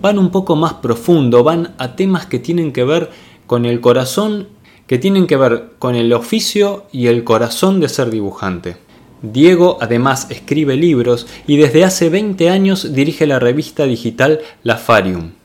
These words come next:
además de impulsar el sello editorial Oráculo Ediciones. Actualmente trabaja en conjunto con el sello valenciano G H Records y desarrolla audiovisuales y productos varios. Pero antes de pasar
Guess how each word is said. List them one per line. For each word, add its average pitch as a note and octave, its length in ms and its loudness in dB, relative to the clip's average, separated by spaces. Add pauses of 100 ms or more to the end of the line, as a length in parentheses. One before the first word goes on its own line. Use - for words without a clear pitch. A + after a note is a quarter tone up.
(240)
además B2 760 -2
de A#2 100 2
impulsar C#3+ 680 2
el C3+ 120 -4
sello G3 300 0
editorial D#3+ 640 2
Oráculo E3+ 680 2
Ediciones. C3 840 -4 (220)
Actualmente C#3 800 2 (140)
trabaja F3+ 360 4
en E3 140 2
conjunto D#3 640 0
con A#2+ 120 -2
el A#2+ 120 0
sello D3 400 0
valenciano C3 800 -2 (380)
G F3 160 4
H E3 360 0
Records C3 580 -2 (220)
y C#3 80 -4
desarrolla D3+ 560 0
audiovisuales E3 840 2
y C#3 100 -4
productos B2 580 0
varios. F2+ 500 -4 (240)
Pero F#3+ 160 0
antes A#3 280 -2
de D3 80 4
pasar F#3+ 540 0